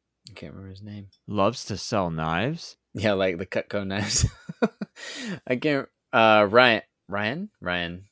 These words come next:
Speaker 1: Ryan. Yep, I remember his name. Ryan. Ryan was, uh, was sweeper after I left.
Speaker 2: Ah, I remember who you're talking about now.
Speaker 1: Yep.
Speaker 2: Yep.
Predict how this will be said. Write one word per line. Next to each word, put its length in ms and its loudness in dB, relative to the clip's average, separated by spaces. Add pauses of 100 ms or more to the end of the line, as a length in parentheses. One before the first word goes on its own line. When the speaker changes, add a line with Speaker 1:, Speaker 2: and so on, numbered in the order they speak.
(280)
Speaker 1:
Ryan. 460 0 (160)
Yep, 160 0 (300)
I 40 0
remember 200 -2
his 100 -6
name. 200 -12 (100)
Ryan. 400 0 (200)
Ryan 400 4
was, 500 -4 (140)
uh, 460 -6 (540)
was 140 -10
sweeper 560 -12
after 340 -10
I 120 -14
left. 340 -18
Speaker 2:
Ah, 320 2 (140)
I 100 0
remember 280 -4
who 80 -8
you're 80 -6
talking 220 -12
about 140 -16
now. 240 -16
Speaker 1:
Yep. 140 -4
Speaker 2:
Yep. 100 -6